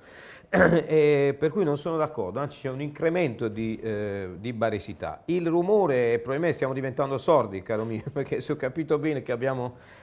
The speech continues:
più o meno la stessa età, stiamo diventando sordi. Eh, in relazione a quello che succede oggi nelle curve italiane, negli stadi italiani, è il più rumoroso in assoluto. Mettiamoci anche che non è che vediamo queste partite meravigliose con una classifica emozionante, insomma,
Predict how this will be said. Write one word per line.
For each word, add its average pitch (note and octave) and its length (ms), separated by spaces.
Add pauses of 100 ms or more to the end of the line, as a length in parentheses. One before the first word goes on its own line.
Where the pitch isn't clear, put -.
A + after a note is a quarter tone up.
(100)
più C3+ 180
o - 20
meno D3 240
la A#2+ 80
stessa - 300
età, C#3 240
stiamo C3 260
diventando B2 480
sordi. F2 600
Eh, A#2+ 280
in C3 100
relazione D#3 460
a C#3+ 60
quello D#3+ 260
che B2+ 100
succede B2+ 460
oggi B2+ 380
nelle A2+ 240
curve C3 340
italiane, A#2 480
negli A2 80
stadi B2+ 220
italiani, D3+ 480
è B2 80
il B2 100
più C#3+ 220
rumoroso C#3 520
in A#2+ 60
assoluto. A#2+ 400 (360)
Mettiamoci C#3 680
anche C#3 380
che F#2+ 100
non A2 120
è C#3 40
che C3 140
vediamo A#2 400
queste A2 340
partite A2+ 760 (480)
meravigliose A#2 1000
con A#2+ 300
una A2+ 300
classifica A2+ 600
emozionante, A2+ 800
insomma, - 200